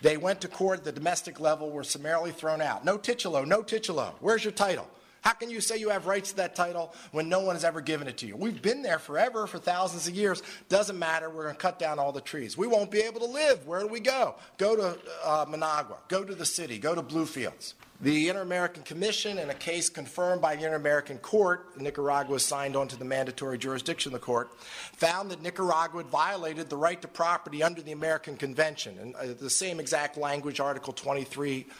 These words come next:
under the Declaration, is restated in the American Convention, which is the document that the Inter-American Court finds. Uh, for the first time ever, an international human rights body found that a state had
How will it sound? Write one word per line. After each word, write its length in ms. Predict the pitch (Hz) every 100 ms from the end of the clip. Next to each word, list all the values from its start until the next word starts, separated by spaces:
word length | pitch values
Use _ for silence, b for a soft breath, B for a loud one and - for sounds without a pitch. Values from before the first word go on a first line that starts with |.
| B B
under 220 | 131 131
the 100 | 123
Declaration, 800 | 123 127 131 151 233 220 165 147 B B
is 200 | 135 127
restated 580 | 139 151 - 143 143 135
in 140 | 139 135
the 80 |
American 420 | 135 143 143 139 123
Convention, 640 | 120 117 170 190 127 113 B B
which 220 | - 120 127
is 160 | 117
the 140 | - 113 104 -
document 540 | 135 143 139 127 117
that 140 | 120
the 100 | 131
Inter-American 520 | 127 120 120 117 113 120
Court 280 | - 143
finds. 420 | - 101 71 - - B B B B
Uh, 420 | 127 135 139 147 - - - _ _ _ _ -
for 100 | 156
the 80 | 160
first 320 | - 190 190
time 240 | 202 220 196
ever, 280 | 143 147
an 200 | 160 139
international 500 | 143 170 170 165 - 151
human 240 | 165 185
rights 220 | 151 175
body 340 | - 127 113 147
found 460 | - 156 123 131 151 - B B B B B
that 240 | 147 139
a 80 | 139
state 640 | 139 - 196 196 165 - - -
had 300 | 143 139